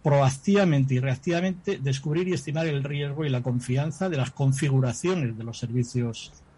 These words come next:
de seguridad y de los servicios de nuestra infraestructura cloud,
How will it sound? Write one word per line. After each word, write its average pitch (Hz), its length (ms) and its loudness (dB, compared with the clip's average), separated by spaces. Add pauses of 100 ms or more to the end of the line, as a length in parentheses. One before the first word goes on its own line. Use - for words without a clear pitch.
(220)
de 131 240 6
seguridad 135 720 4
y 135 80 4
de 131 100 4
los 123 140 0
servicios 165 480 0
de 127 80 0
nuestra 120 420 -2
infraestructura 127 920 2
cloud, 82 240 -4